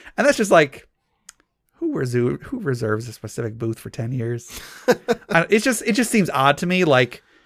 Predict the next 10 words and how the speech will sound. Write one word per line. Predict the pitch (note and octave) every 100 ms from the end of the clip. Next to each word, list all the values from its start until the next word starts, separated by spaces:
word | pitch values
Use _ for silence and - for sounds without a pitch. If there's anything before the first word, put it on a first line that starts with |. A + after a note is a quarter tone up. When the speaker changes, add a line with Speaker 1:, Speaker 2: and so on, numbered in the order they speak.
| _ -
Speaker 1:
are | C#3+ C3+ -
all | D#3 G#3
of | C4+
the | B3
booths | G#3+ C4 B3+
here | - B3 B3
reserved | A#3 A3 A#3 A#3+ A#3+ G#3+ - _ _ _ _ -
often, | G#3+ G#3+ B3
or | A#3+ F3+
did, | D#3+ F3+ E3